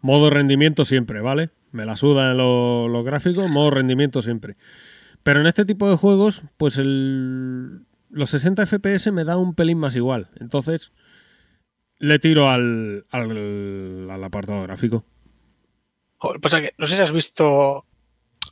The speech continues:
Speaker 2: me, que me hace gracia porque esto es algo que tienen que aprender de este, eh, a hacer. Eh, que con el tema del ray tracing, ahora salen como glitches nuevos en los gráficos.
Speaker 1: ¿Que salen qué?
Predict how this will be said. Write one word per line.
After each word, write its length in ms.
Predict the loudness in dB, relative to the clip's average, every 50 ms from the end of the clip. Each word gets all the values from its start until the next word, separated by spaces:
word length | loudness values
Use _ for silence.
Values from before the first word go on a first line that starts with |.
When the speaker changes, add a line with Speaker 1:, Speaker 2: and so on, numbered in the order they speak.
| -10 -6 0
Speaker 2:
me, 160 | 0 0 0
que 100 | 0 -6
me 280 | -6 -8 -4 -2 -2
hace 140 | 0 2 2
gracia 240 | 2 2 2 2 0
porque 220 | -2 -2 -2 -2 -2
esto 180 | -2 -2 -4
es 80 | 0 2
algo 140 | 2 2 4
que 80 | 2 2 2
tienen 180 | 2 2 0 0
que 80 | 0 -2
aprender 300 | -2 -2 -2 -2 -2 -2
de 100 | -4 -6
este, 320 | -6 -8 -12 -10 -8 -6 -4
eh, 40 | -4
a 80 | -2
hacer. 300 | -2 0 0 0 0 -2 -4 -18 -20 -20 _ _ _ _ _ _ _ _ _ _ -2
Eh, 220 | 0 2 2 0
que 80 | 0 -2
con 120 | -2 -2
el 40 | 0
tema 220 | 0 0 2 2 2
del 140 | 2 2
ray 140 | 2 2 0
tracing, 540 | 0 0 0 0 2 0 -2 -6 -8 -8 -10 _ _ _ _ -2
ahora 160 | 0 0 2
salen 280 | 2 2 2 2 2 2
como 360 | 0 -2 -2 -2 -4 -4 -6 _ _ _ _ -4
glitches 400 | 0 0 2 2 2 0 0 2
nuevos 340 | 2 2 2 2 0 -2 -6
en 80 | -4 -2
los 140 | -2 0 0
gráficos. 560 | 0 -2 -2 -6 -8 -8 -8 -10 -10 -14 -18 _ _ _ _ _ _ _ _ _ _ _ _ _ _ _ _ _ _ _ _ _ _ _ _ _ _ _
Speaker 1:
¿Que 100 | -8 -6
salen 300 | -4 -2 0 0 0 2
qué? 180 | 0 0 -2